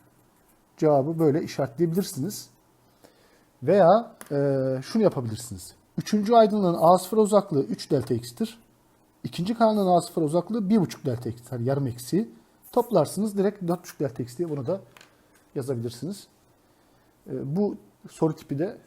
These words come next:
Ö S Y M tarafından en az iki kere daha önce soruldu.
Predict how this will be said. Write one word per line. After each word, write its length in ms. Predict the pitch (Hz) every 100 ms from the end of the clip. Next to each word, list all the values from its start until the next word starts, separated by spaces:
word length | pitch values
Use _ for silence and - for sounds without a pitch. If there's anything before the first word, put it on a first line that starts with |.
| _ _ - - -
Ö 140 | - 143
S 120 | 165
Y 60 |
M 60 | 160
tarafından 260 | 135 135 180
en 40 |
az 100 | 156
iki 160 | 160 -
kere 260 | 127 202 - -
daha 100 | 135
önce 140 | 127 185
soruldu. 360 | - 110 98